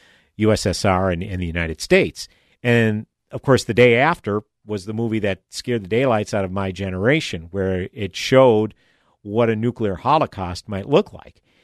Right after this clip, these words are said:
And I remember in our classrooms, we had discussions about it the next day, kinda trying to maybe quell the fears or answer questions or what have you.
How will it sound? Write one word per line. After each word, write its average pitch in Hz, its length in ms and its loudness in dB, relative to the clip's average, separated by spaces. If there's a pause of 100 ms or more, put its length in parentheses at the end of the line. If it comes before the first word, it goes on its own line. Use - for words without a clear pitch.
And 139 140 0
I 156 60 6
remember 151 640 2 (180)
in 131 160 -4
our 110 120 -2
classrooms, 107 720 -4
we 127 120 0
had 135 180 -2
discussions 123 600 -6
about 98 280 -4
it 95 100 -14
the 107 80 -8
next 101 300 -8
day, 170 360 -2 (340)
kinda 120 200 -4
trying 117 360 -2
to 95 160 -4 (340)
maybe 113 320 0 (340)
quell 127 360 4
the 113 100 -2
fears 120 540 -2
or 95 160 -2 (140)
answer 117 500 -6 (560)
questions 117 580 -2
or 104 100 0
what 98 180 -2
have 127 300 -2
you. - 180 -20